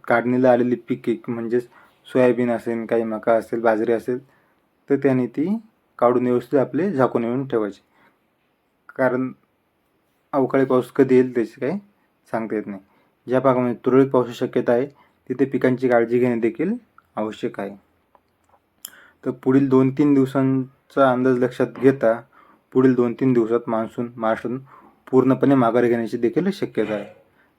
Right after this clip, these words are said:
त्यामुळे राज्यातील हवामान हळूहळू कोरडे होईल आणि तापमानात देखील वाढ होणार आहे. पुढील हवामान अपडेटसाठी आमच्या चॅनलला सबस्क्राईब करा आणि बेल आयकॉन दाबायला विसरू नका.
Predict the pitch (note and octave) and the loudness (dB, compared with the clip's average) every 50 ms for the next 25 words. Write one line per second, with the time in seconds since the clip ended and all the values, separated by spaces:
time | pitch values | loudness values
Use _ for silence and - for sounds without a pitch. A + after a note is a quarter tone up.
0 | _ - B2+ A#2+ B2+ B2+ B2+ B2+ A#2+ A#2 A2+ A2 B2 A#2 - C#3+ C3 B2 A#2 A2+ | _ -4 -2 0 0 2 2 2 2 2 2 0 0 0 2 2 2 2 2 2
1 | A#2 A#2+ B2 A#2+ A#2+ A#2+ A#2 A#2 B2 D#3 F#3 - _ _ - - _ _ _ _ | 0 0 0 0 0 2 2 2 2 0 0 -4 _ _ -20 -20 _ _ _ _
2 | - B2+ B2+ B2+ B2+ B2+ B2 A#2 G#2+ G#2 G#2 - _ _ - A#2+ B2+ C3 B2+ - | 2 4 6 6 6 6 4 2 0 -2 -6 -8 _ _ -8 -6 -6 -6 -2 0
3 | A#2 A2+ - - - A#2+ B2 A#2+ A#2 A2+ B2 A2+ D3+ F3 G#3+ G#3 C#3+ A#2 A2+ G#2+ | 0 0 0 -2 -2 -2 -2 -2 0 0 0 0 0 0 0 0 2 2 2 2
4 | A2 A2 A2 G#2+ G#2 A2 G#2+ A2+ A#2 - _ _ _ _ _ _ _ _ _ _ | 2 0 -2 -2 -4 -4 -4 -6 -10 -14 _ _ _ _ _ _ _ _ _ _
5 | _ _ - - C3+ C#3+ C#3 C3+ C3 B2+ B2+ B2 B2 A#2 A#2 B2+ C3 B2+ - B2+ | _ _ -2 0 0 2 2 2 2 2 2 2 0 0 2 0 0 0 0 -4
6 | A#2 - A#2+ A#2+ A#2+ A2+ A2 A2 - A#2+ G#2+ - - - A#2 A2+ A2+ A#2 A#2 A2 | -2 0 0 0 0 0 -2 -4 -6 -6 -8 -6 -4 -2 0 0 0 -2 -2 -2
7 | G#2+ G#2 G#2 G#2+ G#2+ _ _ _ _ _ _ _ - - B2 - - - - D3 | -2 -2 -4 -4 -8 _ _ _ _ _ _ _ -14 -14 -14 -14 -8 -2 0 2
8 | C#3+ C#3+ - - C3 B2 B2+ C3 C#3 - - - - - - _ _ - B2+ A#2+ | 2 2 0 -2 -2 0 0 -2 -4 -8 -16 -20 -20 -20 -20 _ _ -6 -4 -2
9 | A2+ B2 C3+ C#3 C#3 B2 A#2 A2+ B2 B2 A#2+ A2+ A2 G#2+ A2 A2+ C#3+ F#3 G#3 G#3+ | 4 4 6 6 6 4 2 2 0 0 0 0 0 2 0 0 0 0 -2 -4
10 | - _ _ _ - C3+ C3 C3 B2 A2+ G#2+ G2+ - - | -8 _ _ _ -6 -6 -6 -6 -6 -8 -8 -10 -12 -16